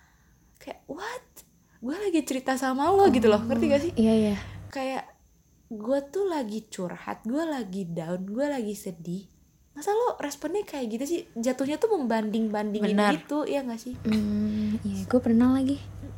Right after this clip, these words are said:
Speaker 2: Dan
Speaker 1: Aduh.
Speaker 2: gue juga pernah ngelakuin itu ke temen gue yang
Speaker 1: Nah.
Speaker 2: lagi curhat.
Speaker 1: Iya kan? Jadi kayak
Speaker 2: Iya.
Speaker 1: seakan-akan tuh waktu lo cerita, terus,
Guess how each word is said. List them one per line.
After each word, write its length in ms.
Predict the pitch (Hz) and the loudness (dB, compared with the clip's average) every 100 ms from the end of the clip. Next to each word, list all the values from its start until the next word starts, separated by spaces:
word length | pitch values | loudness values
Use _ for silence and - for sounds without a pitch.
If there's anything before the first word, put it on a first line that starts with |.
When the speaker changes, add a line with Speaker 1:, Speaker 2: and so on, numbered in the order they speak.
| - - | -14 0
Speaker 2:
Dan 100 | 214 | 4
Speaker 1:
Aduh. 140 | 226 | 6
Speaker 2:
gue 60 | 262 | 6
juga 180 | 262 240 | 6 6
pernah 380 | 233 220 226 220 - - | 6 6 6 6 2 2
ngelakuin 440 | 226 214 226 214 | 4 4 4 2
itu 160 | 226 247 | 2 2
ke 140 | 240 | 2
temen 280 | 233 220 208 | 2 2 4
gue 300 | 208 220 226 - - | 4 4 2 -2 -2
yang 80 | |
Speaker 1:
Nah. 80 | 214 208 | 2 2
Speaker 2:
lagi 100 | 202 | 2
curhat. 380 | - 240 240 247 - - - - | 0 -2 -2 -2 -4 -12 -16 -10
Speaker 1:
Iya 180 | 285 320 | -8 -6
kan? 240 | 381 415 427 - - | -4 -4 -6 -12 -8
Jadi 180 | 269 349 | -4 -2
kayak 240 | 370 294 | -2 2
Speaker 2:
Iya. 220 | 233 226 214 - - | 2 2 -2 -8 -16
Speaker 1:
seakan-akan 760 | - - - 254 269 254 254 269 | -10 -6 -4 -4 -6 -4 -4 -2
tuh 120 | 370 | 0
waktu 240 | 330 339 262 | 0 -2 -2
lo 160 | 233 226 | -2 -4
cerita, 540 | 226 220 208 - - | -6 -8 -8 -8 -8
terus, 400 | - 247 247 | -6 -6 -6